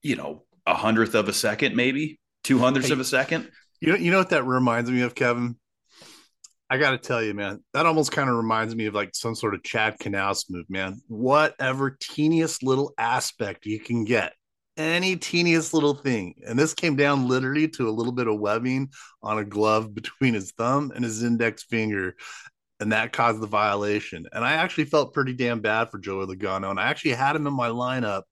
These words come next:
Speaker 2: And then I saw him go into the rear of the field. And I was like, "Ah, shit, man, I'm gonna pull him out." And then I
Speaker 1: Yep,
Speaker 2: saw
Speaker 1: I did
Speaker 2: him
Speaker 1: the same
Speaker 2: lap
Speaker 1: thing.
Speaker 2: one,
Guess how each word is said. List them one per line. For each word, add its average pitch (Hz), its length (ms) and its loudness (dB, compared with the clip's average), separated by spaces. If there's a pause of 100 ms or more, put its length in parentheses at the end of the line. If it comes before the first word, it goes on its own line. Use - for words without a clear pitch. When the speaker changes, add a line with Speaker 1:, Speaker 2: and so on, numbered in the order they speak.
(300)
Speaker 2:
And 107 100 -6
then 104 60 -4
I 101 80 -2
saw 117 260 -2
him 127 140 2
go 127 180 2
into 127 140 0
the 104 100 -6
rear 113 180 -2
of 120 60 -2
the 110 60 -8
field. 113 280 -2
And 110 80 -4
I 107 40 -2
was 98 80 -6
like, 95 120 -10
"Ah, 104 300 -4
shit, - 560 -8
man, 95 180 -8
I'm 104 100 -4
gonna 104 120 -2
pull 98 300 -8
him 95 100 -6
out." 90 320 -6 (320)
And 113 80 -2
then 139 140 2
I 143 60 4
Speaker 1:
Yep, - 80 4
Speaker 2:
saw 139 120 4
Speaker 1:
I 127 120 4
did 123 80 6
Speaker 2:
him 113 40 0
Speaker 1:
the 104 60 -2
same 107 160 2
Speaker 2:
lap 92 120 -2
Speaker 1:
thing. 123 120 6
Speaker 2:
one, 120 160 0